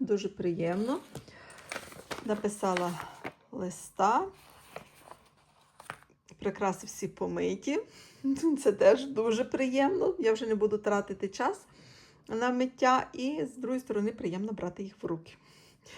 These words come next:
ко-, коли розпаковуєш. Що дуже-дуже дякую. І тепер подивимося, що Тетяна прислала. Вона написала листа, а в деяких є і записочки. То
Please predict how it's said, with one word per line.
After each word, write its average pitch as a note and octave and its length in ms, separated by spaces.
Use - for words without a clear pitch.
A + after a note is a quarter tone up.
ко-, - 300
коли G#3 340
розпаковуєш. G#3 880
Що - 200
дуже-дуже G#3 600
дякую. D3+ 560
І C#4 120
тепер A#3+ 320
подивимося, G#3+ 800
що A3+ 720
Тетяна G3 580
прислала. A#3 400
Вона G#3+ 180
написала F#3+ 500
листа, F3 480
а - 60
в G3+ 80
деяких A#3 560
є G3+ 260
і F#3+ 180
записочки. - 840
То G3+ 240